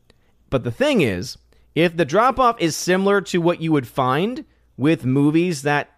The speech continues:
typically cost around a hundred million dollars or more, like large budget movies, if it's getting a similar drop to that,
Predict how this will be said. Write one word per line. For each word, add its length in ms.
typically 380
cost 600
around 260
a 60
hundred 300
million 280
dollars 400
or 80
more, 420
like 140
large 420
budget 260
movies, 440
if 100
it's 160
getting 300
a 40
similar 440
drop 400
to 100
that, 380